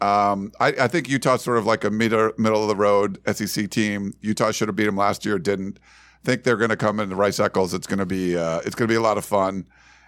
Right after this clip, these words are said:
and, uh, yeah, good test, great game tonight. I'm really excited to, uh, to watch this one. But yeah, I'll take the Utes also, uh, minus the four and a half. You know, I think they can win by seven, ten points, something like that. So we'll see.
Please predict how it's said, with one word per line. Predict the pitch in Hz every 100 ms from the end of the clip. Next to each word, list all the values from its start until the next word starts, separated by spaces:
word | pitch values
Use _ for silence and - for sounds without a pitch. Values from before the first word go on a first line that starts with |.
| _
and, | 90 87 87 87
uh, | 85 85 85 - _ _
yeah, | - 104 - _ _ _ _ _ _
good | - 170
test, | 160 143 131 - _ -
great | 143 127
game | 139 127
tonight. | 127 123 117 113
I'm | 104 104
really | 131 131
excited | 110 113 113 113 -
to, | 98 104 101
uh, | 92 92 -
to | 98
watch | 104 104 -
this | 107 101
one. | 101 98 92 _ - - - _ _ _
But | 110 98 -
yeah, | 127 101
I'll | 113
take | 170
the | 143
Utes | 139 139 127
also, | 127 120 131 120 117 120
uh, | - 101 98 104
minus | 107 110 98
the | 107
four | 110 107
and | 107
a |
half. | 101 110 107 - - _
You | 95
know, | 98
I |
think | 120 113
they | 104
can | 98
win | 104 95
by | 92 92 92 - _ _ _ _
seven, | - 113 107
ten | 95 113
points, | 110 107 -
something | 110 98
like | 101 92
that. | 101 104 -
So | - 98
we'll | 185
see. | 202 185 135